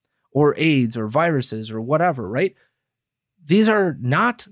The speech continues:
God's design necessarily for us. These are invaders to God's design. So we can treat as those invaders. That's not perfecting humanity. That's understanding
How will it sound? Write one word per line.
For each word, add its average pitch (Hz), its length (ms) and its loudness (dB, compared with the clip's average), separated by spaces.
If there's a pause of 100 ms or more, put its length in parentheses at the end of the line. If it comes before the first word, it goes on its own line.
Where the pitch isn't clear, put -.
God's 139 340 0
design 117 760 -6
necessarily 107 840 -8 (220)
for 120 260 0
us. 147 280 -2 (360)
These 175 160 2
are 185 160 4
invaders 170 640 0
to 131 160 -2
God's 113 340 -4
design. 107 500 -12 (800)
So - 240 2
we 185 200 2
can 180 320 0
treat 196 320 -2
as 165 260 -2
those 160 260 0
invaders. 170 460 -4
That's 196 180 -6
not 220 180 -4
perfecting 143 600 -4
humanity. 117 680 -6 (280)
That's - 180 -2
understanding 175 1080 0